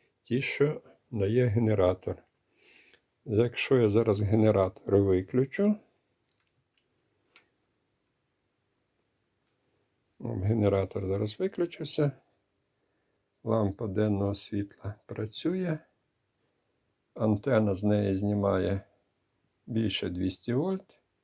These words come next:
і частота зафіксувалася. Тобто система працює в режимі самогенерації, працює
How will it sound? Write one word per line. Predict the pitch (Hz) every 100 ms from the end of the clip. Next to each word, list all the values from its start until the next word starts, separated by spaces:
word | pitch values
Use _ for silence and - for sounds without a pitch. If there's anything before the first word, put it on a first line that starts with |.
| _ - - - _ _ _ -
і | 220 285 - - -
частота | - 104 - 110 139 135 -
зафіксувалася. | 104 107 104 123 - 110 104 98 95 101 - 104 107 _ _ _ _ - - - - - - - - - - - - - - - -
Тобто | 135 127 - 98 - - - - -
система | - 123 - 120 101 101
працює | 101 113 107 - 110
в | 104
режимі | 107 107 110 104 98
самогенерації, | - 107 110 117 143 180 202 202 - 196 180 156 - - - - - - - - - - - - - - - - - - - - _ _ -
працює | 110 110 - - 110 104 104